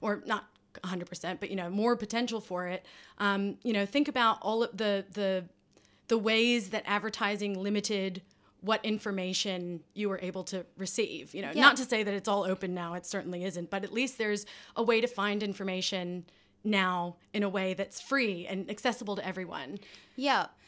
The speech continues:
Speaker 1: And
Speaker 2: And
Speaker 1: we're at the beginning of this, I think. We're, we're gonna, just gonna see this change, you know,
Speaker 2: And
Speaker 1: more.
Speaker 2: I'm here for it as well, 'cause, um, one thing we were talking about, 'cause, uh, yeah, the internet is one thing. We're also talking about, um,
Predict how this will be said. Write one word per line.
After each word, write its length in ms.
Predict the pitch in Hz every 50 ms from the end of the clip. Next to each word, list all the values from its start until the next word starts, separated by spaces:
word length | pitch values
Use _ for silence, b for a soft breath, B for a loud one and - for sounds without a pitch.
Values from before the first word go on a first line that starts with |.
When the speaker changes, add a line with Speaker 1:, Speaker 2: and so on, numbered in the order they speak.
| b b b
Speaker 1:
And 140 | 240 285 294
Speaker 2:
And 80 | 226
Speaker 1:
we're 80 | 269 311
at 100 | 320 -
the 80 | 269 240
beginning 380 | 185 214 - 208 190 196 196
of 100 | - -
this, 240 | - 87 - - -
I 100 | - -
think. 300 | - - 165 - - -
We're, 140 | 202 202 196
we're 160 | 180 208 208
gonna, 180 | 180 208 196 190
just 240 | 190 - 180 -
gonna 140 | - 196 175
see 180 | 170 - 180 170
this 220 | - 170 165 -
change, 560 | - - 170 160 160 160 160 156 - - - -
you 80 | - -
know, 60 | 233
Speaker 2:
And 180 | 277 285 151 -
Speaker 1:
more. 260 | - 180 170 165 160 - 160 175 - _ _ -
Speaker 2:
I'm 180 | 233 285 349 381
here 300 | 311 233 247 262 330 339
for 240 | - 285 254 220
it 80 | 214 214
as 140 | 208 196 190
well, 240 | 226 240 208 175 165
'cause, 220 | - 208 214 202
um, 240 | 233 233 226 226 - 208
one 200 | 262 285 320 311
thing 260 | 311 277 247 220 190
we 180 | 233 262 269 269
were 360 | 262 254 240 226 220 208 208
talking 320 | 202 - 214 226 220 214
about, 180 | 214 - 196 185
'cause, 180 | - 269 294 285 285
uh, 60 | 294
yeah, 220 | 269 269 262 214 165
the 100 | 180 214
internet 400 | - 269 294 - - 254 233 214
is 100 | 202 196
one 180 | 202 196 196 185
thing. 200 | 196 196 196 202 B B B B B
We're 100 | 196 214
also 240 | 247 285 320 - 302
talking 320 | - 233 220 208 220 214 202
about, 300 | 190 196 185 185 - -
um, 480 | 196 190 185 180 180 175 170 175 180